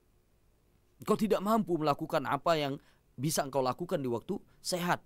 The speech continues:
di saat kamu sedang sakit. Kemudian yang ketiga, "Wa min hayatika limautik." Nah, ini renungan kepada kita. Dan di saat kehidupanmu, masa kehidupanmu di dunia ini,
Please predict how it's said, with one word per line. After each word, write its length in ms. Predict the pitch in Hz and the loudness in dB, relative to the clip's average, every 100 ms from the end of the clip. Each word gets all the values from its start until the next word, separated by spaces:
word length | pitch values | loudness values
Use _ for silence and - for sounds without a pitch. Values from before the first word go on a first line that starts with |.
| _ | _
di 80 | 104 | -12
saat 320 | 87 95 - | -8 -8 -4
kamu 240 | 123 147 180 - _ _ | -2 -2 -2 -8 _ _
sedang 400 | - 120 190 - - | -6 -2 -2 -4 -8
sakit. 480 | - 233 - - _ _ _ _ _ _ _ _ _ | -8 -6 -10 -16 _ _ _ _ _ _ _ _ _
Kemudian 400 | - 185 262 285 | 0 4 8 6
yang 140 | 240 214 | 6 2
ketiga, 500 | 214 196 233 208 - - | -2 2 4 2 -2 -6
"Wa 160 | 131 185 | 4 6
min 240 | 196 175 | 6 2
hayatika 720 | - 160 202 208 175 170 165 | 0 2 4 4 4 0 0
limautik." 560 | 156 160 175 139 117 - | 0 2 0 0 -4 -6
Nah, 160 | 123 135 | -6 -2
ini 320 | 185 139 - | -2 -2 -2
renungan 460 | 135 139 170 127 - | -2 -2 -2 -4 -8
kepada 320 | 117 110 107 | -10 -8 -8
kita. 400 | 113 - - - _ _ _ _ | -12 -12 -16 -16 _ _ _ _
Dan 420 | 110 139 131 107 98 _ _ | -4 0 0 -4 -10 _ _
di 160 | 110 123 | -6 -4
saat 400 | - 147 123 - _ _ _ _ | -4 -4 -4 -6 _ _ _ _
kehidupanmu, 720 | 170 147 170 180 185 175 139 117 | 2 2 0 -2 -2 -4 -4 -4
masa 320 | 180 208 214 | -2 0 -2
kehidupanmu 680 | 180 185 185 - 202 202 185 | -2 -2 -2 0 0 2 0
di 60 | 185 | 0
dunia 320 | 208 208 226 | 2 2 0
ini, 320 | 262 220 139 | 0 0 -2